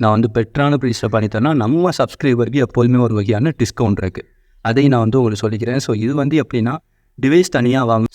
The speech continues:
சப்ஸ்கிரிப்ஷன் தனியா பண்ணணும். எப்படி டி டி ஹெச்ல வந்து நம்ம சப்ஸ்கிரிப்ஷன் பண்றோமோ, நீங்க மூணு நாளைக்கு பண்ணிக்கலாம், ஒரு மாசம், ஆறு மாசம், ஒன் இயர், அந்த மாதிரி நீங்களே பண்ணிக்கலாம். யாரோட உதவியுமே இல்லாம அந்த அப்ளிகேஷன்ல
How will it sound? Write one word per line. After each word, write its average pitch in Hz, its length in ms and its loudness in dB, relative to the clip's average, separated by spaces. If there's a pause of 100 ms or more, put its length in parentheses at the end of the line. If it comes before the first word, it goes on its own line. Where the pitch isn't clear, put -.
சப்ஸ்கிரிப்ஷன் 160 560 2
தனியா 120 200 2 (120)
பண்ணணும். 101 280 0
எப்படி 135 300 -2
டி 131 160 -2
டி 131 140 2
ஹெச்ல 110 260 -2
வந்து 117 160 2
நம்ம 110 180 0
சப்ஸ்கிரிப்ஷன் 107 520 -2
பண்றோமோ, 101 340 -2 (380)
நீங்க 107 260 2
மூணு 120 200 2
நாளைக்கு 113 320 0
பண்ணிக்கலாம், 101 540 0
ஒரு 113 180 -2
மாசம், 107 320 -2 (120)
ஆறு 113 180 0
மாசம், 107 280 -2 (100)
ஒன் 113 160 0
இயர், 110 160 -2
அந்த 101 140 0
மாதிரி 120 200 0
நீங்களே 151 460 2
பண்ணிக்கலாம். 110 400 0 (100)
யாரோட 110 320 2 (140)
உதவியுமே 113 540 2
இல்லாம 104 260 2
அந்த 120 120 2
அப்ளிகேஷன்ல 104 500 -2